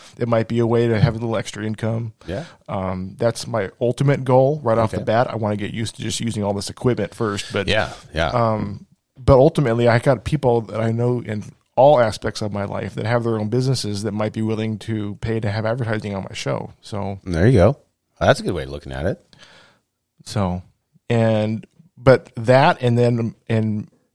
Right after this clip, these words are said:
Speaker 1: but mostly just to reach, um, to reach the heartstrings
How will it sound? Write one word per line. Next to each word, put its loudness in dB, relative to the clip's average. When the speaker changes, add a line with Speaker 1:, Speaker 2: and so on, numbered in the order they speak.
Speaker 1:
but 0
mostly 2
just -2
to -4
reach, 0
um, -8
to 0
reach 4
the 0
heartstrings 0